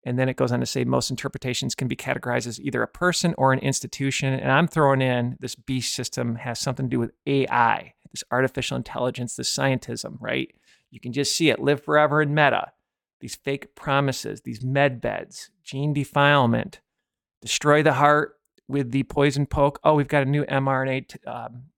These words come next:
tool, uh, poison poke that act-,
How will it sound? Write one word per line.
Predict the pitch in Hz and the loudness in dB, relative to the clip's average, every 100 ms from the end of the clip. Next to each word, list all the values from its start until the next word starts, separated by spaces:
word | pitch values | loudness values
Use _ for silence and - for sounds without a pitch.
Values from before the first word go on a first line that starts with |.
| _ _ - - | _ _ -20 -18
tool, | - 202 143 143 156 - | -2 4 6 4 0 -8
uh, | 131 123 123 - - - | -4 -4 -4 -6 -12 -4
poison | 156 139 143 | -2 -2 -2
poke | 175 151 - | 0 -2 0
that | 139 | -2
act-, | - | -2